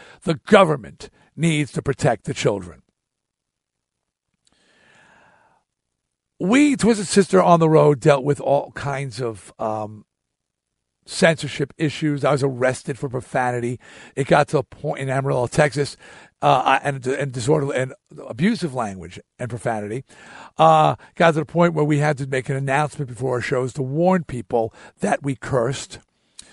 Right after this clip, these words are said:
to protect ourselves. We had shows banned. We had shows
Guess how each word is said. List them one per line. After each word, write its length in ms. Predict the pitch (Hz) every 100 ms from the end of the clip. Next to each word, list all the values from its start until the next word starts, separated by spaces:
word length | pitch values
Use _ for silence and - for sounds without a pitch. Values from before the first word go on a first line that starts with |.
| _ -
to 80 |
protect 420 | - 131 170 156 135
ourselves. 680 | 113 - 110 98 147 143 - - -
We 120 | 196
had 180 | 214 180
shows 440 | - 170 170 151
banned. 580 | 123 120 123 127 131 117 - -
We 160 | - 160
had 180 | 160 139
shows 540 | - 165 156 156 131